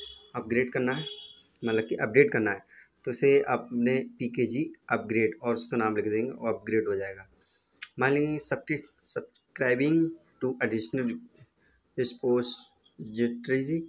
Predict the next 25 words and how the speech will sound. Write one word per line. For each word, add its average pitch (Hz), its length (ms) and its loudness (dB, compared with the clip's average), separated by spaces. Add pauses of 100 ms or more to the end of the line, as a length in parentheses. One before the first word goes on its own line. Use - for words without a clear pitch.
(720)
अगर 123 220 4
मान 131 160 2
लो 135 280 4
root 135 220 4
करना 117 220 2
है 117 60 0
आपको 120 240 -4
तो 160 60 -2
पीकेजी 123 440 -2
install 147 360 -2
root 135 280 0 (340)
report, 117 380 2 (340)
रिपोर्टरी 120 360 -4
करनी, 127 440 -2 (500)
unstable 139 460 0
पीकेजी 120 460 -2
install, 123 380 0
unstable 113 480 -2
repository, 127 600 -2 (800)
पीकेजी 113 300 -2
install 139 440 -2 (340)
X - 380 -4
eleven 120 500 4 (1120)
हाइफन 127 840 0 (160)
repo। 120 340 4